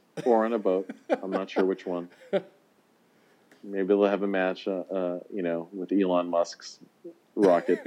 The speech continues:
Speaker 2: <laughs>
Speaker 1: company.
Speaker 2: It
Speaker 1: But
Speaker 2: doesn't count 'cause it's in outer
Speaker 1: probably,
Speaker 2: space.
Speaker 1: uh, yeah, probably the, the Cruise of Jericho, though.
Speaker 2: I, I, ha-, have you ever, in looking at this and hearing about the, the, uh, this cruise, uh,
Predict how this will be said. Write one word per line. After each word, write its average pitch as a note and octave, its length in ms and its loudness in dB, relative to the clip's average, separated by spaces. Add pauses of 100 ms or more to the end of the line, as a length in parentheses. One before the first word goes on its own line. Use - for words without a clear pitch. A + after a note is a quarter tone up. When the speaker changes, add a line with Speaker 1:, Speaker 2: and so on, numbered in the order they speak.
(480)
Speaker 2:
<laughs> - 140 -8
Speaker 1:
company. F2+ 320 0
Speaker 2:
It F2 80 -4 (1120)
Speaker 1:
But D3 100 -6
Speaker 2:
doesn't C#3+ 260 4
count A2 240 2
'cause G2+ 180 4
it's G#2+ 140 0
in G#2 100 4
outer G2+ 200 4
Speaker 1:
probably, G2 220 0 (120)
Speaker 2:
space. F#2+ 200 -10
Speaker 1:
uh, - 640 -16
yeah, F2+ 280 0 (260)
probably G#2+ 340 2
the, F#2+ 140 0 (160)
the G2+ 160 -8
Cruise F#2 320 0
of E2+ 100 -4
Jericho, E2 420 2
though. D#2 200 -4 (2500)
Speaker 2:
I, C#3 80 0
I, E3+ 200 -2 (380)
ha-, D#3 60 2
have D3 220 -4
you E3+ 120 0
ever, F#3 300 -4 (760)
in C#3+ 200 -6
looking E3 280 -4
at D3+ 160 -4
this B2 280 -10
and A2 220 -12
hearing A#2+ 340 -10
about A2 240 -10
the, G2+ 140 -12 (260)
the, G#2+ 180 -6
uh, F#2+ 180 -8 (100)
this G2 200 -14
cruise, G#2+ 360 -8
uh, G#2+ 80 -8